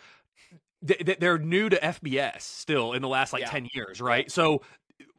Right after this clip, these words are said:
Speaker 1: w-, with that context, the American, you're like, "Oh, that's, that's kind of a step up." They weren't great, er, like,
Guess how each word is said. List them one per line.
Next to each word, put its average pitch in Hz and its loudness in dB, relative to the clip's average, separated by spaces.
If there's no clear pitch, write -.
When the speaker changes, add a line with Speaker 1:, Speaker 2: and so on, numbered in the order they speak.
Speaker 1:
w-, 185 -12
with 170 0
that 180 2
context, 143 -4
the 139 -2
American, 151 -6
you're 135 -8
like, 127 -8
"Oh, 208 0
that's, 165 -6
that's 160 -14
kind 175 -8
of 131 -10
a - -14
step 143 -8
up." 151 -2
They 170 4
weren't 202 -2
great, 127 -2
er, 147 -14
like, 131 -4